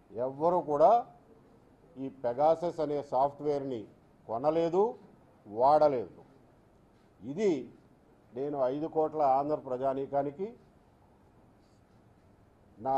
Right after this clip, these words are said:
అనుభవంతో, నేను ఆ రోజున ఉన్నటువంటి పోస్టు రీత్యా నాకు సంక్రమించినటువంటి పూర్తి సమాచారంతో ప్రజలందరికీ ఇస్తున్నటువంటి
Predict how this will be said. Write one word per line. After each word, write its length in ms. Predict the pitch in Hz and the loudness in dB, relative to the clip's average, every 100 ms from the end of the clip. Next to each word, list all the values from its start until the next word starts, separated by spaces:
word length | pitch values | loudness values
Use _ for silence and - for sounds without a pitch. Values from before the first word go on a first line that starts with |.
| 127 | 0
అనుభవంతో, 600 | 131 139 165 175 156 208 220 - - _ - | -2 -2 -2 -2 -2 -4 -6 -14 -20 _ -12
నేను 280 | 120 147 151 | -6 -4 0
ఆ 100 | 143 | 2
రోజున 360 | 143 165 180 165 - - - - _ - - - - - - - _ 113 | 2 0 0 0 0 -6 -20 -20 _ -20 -20 -20 -20 -20 -20 -20 _ -12
ఉన్నటువంటి 640 | 135 160 160 156 147 131 - | 0 2 2 0 0 -6 -10
పోస్టు 400 | 123 180 180 196 | -4 -4 -2 -2
రీత్యా 360 | 175 156 170 | -2 -2 0
నాకు 220 | 160 151 131 | 2 2 0
సంక్రమించినటువంటి 960 | 135 135 147 147 139 135 127 131 120 | -8 -6 -6 -6 -6 -8 -6 -8 -10
పూర్తి 400 | - 139 190 190 - | -10 -6 -6 -6 -6
సమాచారంతో 760 | 131 147 190 180 165 151 143 180 214 - - _ _ _ _ - - _ _ _ _ - _ _ _ _ _ _ _ _ _ _ _ _ _ _ _ _ _ _ _ _ _ _ _ _ - _ _ - | -2 2 2 4 2 0 -4 -6 -6 -14 -20 _ _ _ _ -20 -20 _ _ _ _ -20 _ _ _ _ _ _ _ _ _ _ _ _ _ _ _ _ _ _ _ _ _ _ _ _ -20 _ _ -6
ప్రజలందరికీ 640 | 127 156 170 151 156 147 151 | -2 2 2 2 -2 -2 -8
ఇస్తున్నటువంటి 680 | 127 147 139 127 127 120 | -8 -8 -8 -6 -8 -8